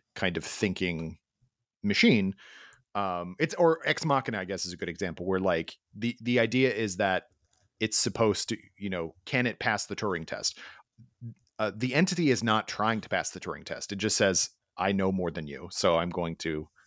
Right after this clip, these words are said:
uh, do what, whatever I want to, and, like, uh, I've chosen this assassin to kind of carry out my whims," and things like that. I think you might, I mean, it's possible that the entity is not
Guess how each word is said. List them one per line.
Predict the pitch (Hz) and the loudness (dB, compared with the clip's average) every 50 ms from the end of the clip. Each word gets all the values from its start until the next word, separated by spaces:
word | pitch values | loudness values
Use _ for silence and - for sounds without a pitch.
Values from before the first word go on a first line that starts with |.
| _ _ _ _ - - - - _ _ _ _ - | _ _ _ _ -20 -20 -20 -20 _ _ _ _ -4
uh, | - 80 82 80 78 76 78 - 95 95 | 0 2 4 4 4 2 0 -2 -2 0
do | 113 110 107 | 2 4 4
what, | 104 104 101 87 - - _ _ _ - _ _ _ _ _ - | 4 4 2 2 0 -6 _ _ _ -20 _ _ _ _ _ -8
whatever | 113 107 101 98 92 92 92 90 85 | -2 0 2 2 4 4 4 4 4
I | 71 92 | 4 2
want | 90 87 87 85 80 78 | 2 2 0 0 -2 -2
to, | - 92 85 85 80 - - | -2 -2 0 0 -2 0 2
and, | 92 87 87 82 - - - | 2 2 2 -2 -6 -4 0
like, | 95 90 85 85 - - - - - - - - - - | 2 2 2 2 -2 -8 -20 -20 -20 -18 -20 -20 -12 -4
uh, | - 87 85 80 78 - | -2 0 2 2 2 2
I've | 92 98 95 - | 0 -2 0 0
chosen | - 117 101 90 87 98 | 0 2 2 0 0 -2
this | 92 90 - - - - _ _ _ _ _ _ _ _ | -2 -2 -2 -4 -6 -8 _ _ _ _ _ _ _ _
assassin | - 101 - - 101 87 87 - - 92 | -4 -2 0 2 2 2 2 0 -2 -6
to | - - | -6 -6
kind | - 92 80 | -8 -6 -6
of | 82 - - | -6 -8 -6
carry | - - 92 87 87 85 | -2 0 2 2 2 2
out | 82 - - - | 2 2 2 0
my | 82 | -2
whims," | 80 82 85 82 82 80 - | 0 0 -2 -2 -2 -4 -6
and | 82 78 | -8 -10
things | - 80 - - | -12 -12 -12 -12
like | 80 73 - | -12 -10 -8
that. | 78 78 78 - - - - - | -8 -10 -10 -10 -12 -10 -4 -2
I | 143 | 0
think | - 262 269 269 | 0 2 2 2
you | 285 254 | 4 4
might, | 220 202 196 | 4 4 4
I | 220 | 4
mean, | 226 240 240 | 4 6 6
it's | - - | 4 4
possible | - 185 240 - 139 123 120 117 120 - 104 | 4 2 2 2 4 4 4 4 2 0 0
that | 117 110 95 - | -2 -2 0 -2
the | 113 92 | -4 -4
entity | 101 98 - - - 101 95 | -4 -4 -6 -6 -4 -2 -2
is | 92 80 | -2 0
not | 95 95 92 90 85 80 | 0 0 2 2 2 0